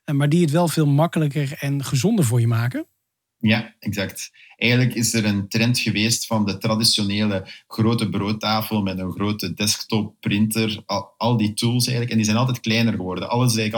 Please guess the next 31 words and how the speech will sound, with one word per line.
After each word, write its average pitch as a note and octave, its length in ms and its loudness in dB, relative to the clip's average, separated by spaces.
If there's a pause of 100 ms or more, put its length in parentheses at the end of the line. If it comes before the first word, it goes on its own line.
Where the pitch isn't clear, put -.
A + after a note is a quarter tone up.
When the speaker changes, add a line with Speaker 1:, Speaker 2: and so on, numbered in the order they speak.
Speaker 2:
altijd G#2 160 2
meer A#2 120 2
en G#2+ 80 2
meer A2+ 220 0
in A2+ 120 2
die G#2+ 140 2
laptop - 380 -4
gegaan. F#2 480 -6 (340)
Maar G2 160 0
de - 140 -4
tafel, B2+ 680 2
de G2 80 -6
stoel, B2+ 380 2
de A2+ 60 2
omgeving, A2+ 600 0
die G#2 100 0
is G2 120 0
altijd G#2+ 640 -4
identiek, G#2 680 -2
eh, F#2 320 -6
gebleven. F2 560 -6 (360)
En, G2 240 0
eh, F#2 300 0 (280)
nu A#2 160 2
is A2+ 100 4
het - 100 -2
tijd A2+ 260 0
om G2 360 -2
terug A2 320 -2
die G2 120 -6
laptop, G#2+ 600 -4